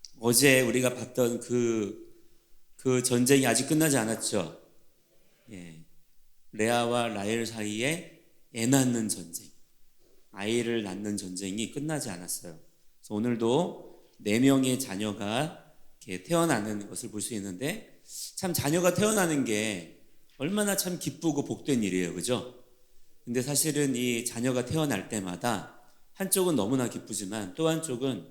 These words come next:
막 긴장해야 되는 거죠. 마음이 썩 기쁘지 않고 되게 불편해요. 한 가정 안에서 일어나는 일이에요. 참 이런 일들을 보면서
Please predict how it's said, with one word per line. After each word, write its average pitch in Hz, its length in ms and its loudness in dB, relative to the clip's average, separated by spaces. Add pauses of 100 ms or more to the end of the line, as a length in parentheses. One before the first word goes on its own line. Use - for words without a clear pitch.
(300)
막 - 140 -16
긴장해야 120 560 -2
되는 85 260 -14
거죠. - 180 -20 (580)
마음이 110 340 -4
썩 139 340 -2
기쁘지 - 380 -4
않고 101 800 -6 (160)
되게 101 240 -12
불편해요. 117 500 -6 (560)
한 185 240 -4
가정 123 380 0
안에서 104 320 -2
일어나는 95 500 -4
일이에요. 80 240 -16 (960)
참 151 160 -4
이런 165 680 6
일들을 151 380 4
보면서 131 920 2